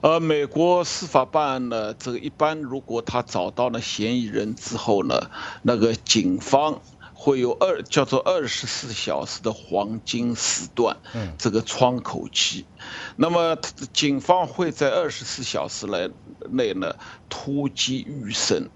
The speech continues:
Speaker 1: 对，呃，特别是重大的这个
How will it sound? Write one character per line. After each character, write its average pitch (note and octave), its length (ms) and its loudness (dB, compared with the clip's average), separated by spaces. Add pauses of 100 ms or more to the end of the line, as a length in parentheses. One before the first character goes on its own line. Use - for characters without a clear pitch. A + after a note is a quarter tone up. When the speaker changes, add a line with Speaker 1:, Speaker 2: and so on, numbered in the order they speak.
Speaker 1:
对， A#2+ 160 2 (280)
呃， C#3 280 4
特 D3 160 0
别 C#3+ 100 2
是 A#2+ 120 -2
重 C3+ 400 0
大 A#2 240 4
的 E2+ 100 -2
这 F2 160 -4
个 C#2+ 500 0